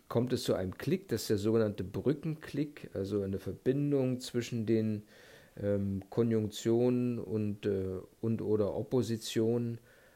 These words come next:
sozusagen zwischen den Hauptaspekten, und zwar,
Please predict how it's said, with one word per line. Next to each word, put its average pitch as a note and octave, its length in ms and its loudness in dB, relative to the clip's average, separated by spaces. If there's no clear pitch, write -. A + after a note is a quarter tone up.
sozusagen A2 600 -2
zwischen G#2 240 -6
den F#2+ 140 -2
Hauptaspekten, A2 1080 -2
und G#2 140 -4
zwar, G#2 560 -2